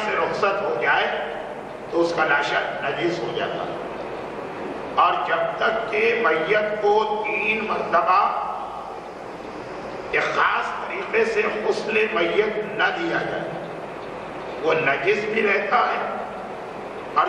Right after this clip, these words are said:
जो इस मैयत को छू ले, वो छूने वाला खुद भी नजीस हो जाता है। चुनांचे मुर्दे को गुस्ल मैयत दिया जाएगा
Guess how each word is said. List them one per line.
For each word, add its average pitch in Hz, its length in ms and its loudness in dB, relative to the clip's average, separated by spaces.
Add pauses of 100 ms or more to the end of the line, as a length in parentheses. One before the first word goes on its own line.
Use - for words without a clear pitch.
जो 240 100 8 (1500)
इस 180 80 2 (120)
मैयत 175 340 2 (140)
को - 40 -4 (120)
छू 202 260 2
ले, 196 120 6 (1080)
वो 151 100 6
छूने 175 520 4
वाला 214 300 6 (140)
खुद 190 120 2 (120)
भी 214 80 2
नजीस 170 420 2
हो - 80 0
जाता - 320 -2
है। - 1120 -8
चुनांचे 180 540 4 (1500)
मुर्दे 170 460 6
को 220 120 4 (760)
गुस्ल 151 300 4 (140)
मैयत 202 380 4
दिया 214 220 4
जाएगा 214 460 2